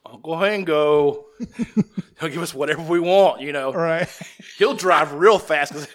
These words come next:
Speaker 1: we don't belong to him. Um,
Speaker 2: <laughs>
Speaker 1: uh,
Speaker 2: Yeah.
Speaker 1: but yeah, I mean,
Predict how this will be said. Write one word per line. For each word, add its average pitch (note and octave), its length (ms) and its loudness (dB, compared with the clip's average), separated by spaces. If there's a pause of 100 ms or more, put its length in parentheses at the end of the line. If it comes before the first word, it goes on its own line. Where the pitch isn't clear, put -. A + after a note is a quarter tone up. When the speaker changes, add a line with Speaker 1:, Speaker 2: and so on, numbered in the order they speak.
Speaker 1:
we A3+ 60 0
don't G3 200 0
belong E3 340 2
to D3+ 60 -8
him. C#3+ 340 -6 (460)
Um, D#4+ 280 2 (600)
Speaker 2:
<laughs> - 640 -20
Speaker 1:
uh, C3 240 -8 (380)
Speaker 2:
Yeah. F#3+ 140 -12
Speaker 1:
but F#3 100 0
yeah, F#3 180 -2
I E3 40 0
mean, D#3 240 -10